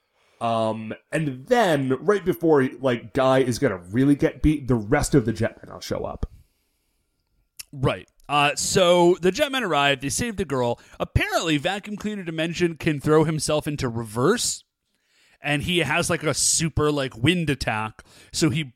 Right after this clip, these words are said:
Speaker 2: blows all the Jetmen away, and I guess he just bugs out, not wanting, like, you know, he has eaten the love of this couple, and so he's like, "I'm good for now," and so he leaves.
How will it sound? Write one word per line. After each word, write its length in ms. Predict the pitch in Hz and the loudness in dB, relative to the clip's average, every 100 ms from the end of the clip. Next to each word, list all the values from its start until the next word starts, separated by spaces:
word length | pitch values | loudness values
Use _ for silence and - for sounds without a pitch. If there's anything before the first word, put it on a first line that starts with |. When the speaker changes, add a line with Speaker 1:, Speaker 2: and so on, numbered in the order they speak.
| _ | _
Speaker 2:
blows 360 | 165 208 233 208 | 0 4 2 2
all 120 | 220 | 0
the 100 | 202 | 0
Jetmen 360 | 170 180 170 165 | 0 0 0 -2
away, 420 | 147 151 151 151 | 0 4 4 4
and 120 | 151 | 0
I 80 | 170 | 0
guess 260 | 254 269 - | 0 -2 -4
he 160 | 185 | -8
just 280 | 139 127 - | -6 -8 -4
bugs 280 | 123 104 104 | -4 -4 -6
out, 340 | 104 104 110 _ _ _ | -4 -6 -10 _ _ _
not 360 | 143 135 131 123 | 0 2 2 0
wanting, 320 | 127 120 127 | -4 -4 0
like, 140 | 160 156 | 0 2
you 60 | |
know, 140 | 135 117 | 0 -2
he 160 | 170 | 0
has 180 | 165 139 - | 0 0 -6
eaten 340 | 185 165 151 | -8 -6 -2
the 100 | 139 | 0
love 300 | 135 139 120 | 2 0 -2
of 140 | 117 | -8
this 180 | 120 113 | -8 -6
couple, 560 | - 202 196 185 175 - - - | 0 2 4 4 4 0 -12 -8
and 260 | 139 139 135 | -4 -2 0
so 360 | - 131 123 | 2 4 4
he's 280 | 117 117 113 | 2 0 -2
like, 320 | 113 110 104 107 | -2 -4 -4 -8
"I'm 160 | 110 | -10
good 200 | 104 107 98 | -8 -8 -8
for 100 | 104 | -10
now," 240 | 101 92 | -10 -12
and 120 | 98 - | -14 -8
so 120 | 107 | -8
he 140 | 98 | -8
leaves. 320 | 95 - - | -12 -16 -20